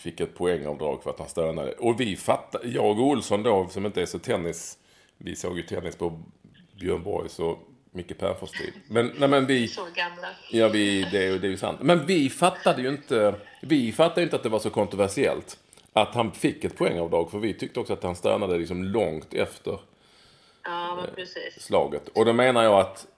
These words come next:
Speaker 1: om det är någon jävel som tappar en, en tablettask på läktaren så blir de ju vansinniga, eh,
Speaker 2: Ja,
Speaker 1: spelarna.
Speaker 2: exakt.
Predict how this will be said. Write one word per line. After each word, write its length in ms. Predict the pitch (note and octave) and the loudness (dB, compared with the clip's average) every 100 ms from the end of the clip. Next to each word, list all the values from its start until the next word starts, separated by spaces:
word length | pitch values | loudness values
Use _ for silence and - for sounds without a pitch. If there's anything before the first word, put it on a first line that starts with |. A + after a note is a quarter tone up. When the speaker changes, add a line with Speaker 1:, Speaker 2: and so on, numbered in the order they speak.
| _ | _
Speaker 1:
om 200 | A2 G#2+ | -2 0
det 60 | A2 | 2
är 40 | |
någon 140 | A2+ A2+ | 2 4
jävel 260 | A#2 A2 G#2 | 6 6 4
som 140 | G#2 | -2
tappar 480 | - A#2+ A#2+ A2+ G#2+ | 2 2 4 4 6
en, 320 | G2 F#2+ - - - - _ _ _ _ _ - | 6 4 -4 -14 -20 -20 _ _ _ _ _ -10
en 160 | - G#2 | -4 -2
tablettask 800 | G#2 G#2 A2+ A2+ - - - - | 4 4 6 4 4 0 0 2
på 80 | G#2 | 4
läktaren 480 | A2+ - C#3 G2 F2 | 4 4 4 4 4
så 80 | |
blir 140 | F#2 F#2 | 2 2
de 100 | F#2+ | 4
ju 60 | |
vansinniga, 600 | F#2+ G2+ A#2 B2+ F2 D2+ D#2+ - - - - _ _ _ - | 6 6 4 0 -4 -4 -6 -10 -18 -20 -20 _ _ _ -8
eh, 20 | - - - - - - | -6 -4 -6 -10 -12 -8
Speaker 2:
Ja, 100 | E3 | 0
Speaker 1:
spelarna. 400 | E2 E2+ - - | 2 2 -2 -4
Speaker 2:
exakt. 300 | - F3 | -10 -12